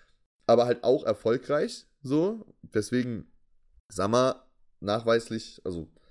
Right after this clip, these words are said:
steht mein, in meinen Augen, man kann ihn mögen, man kann ihn nicht mögen, aber steht halt nachweislich für,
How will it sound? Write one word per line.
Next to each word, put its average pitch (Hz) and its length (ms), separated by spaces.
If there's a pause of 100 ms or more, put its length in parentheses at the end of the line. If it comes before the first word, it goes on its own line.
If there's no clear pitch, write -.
(340)
steht - 300
mein, 104 200
in 101 160
meinen 113 240
Augen, 120 180
man 101 100
kann 113 100
ihn 104 100
mögen, 131 220
man 107 100
kann 117 100
ihn 104 60
nicht 120 200
mögen, 120 200
aber 98 80
steht 110 180
halt 85 120
nachweislich 101 600
für, 95 320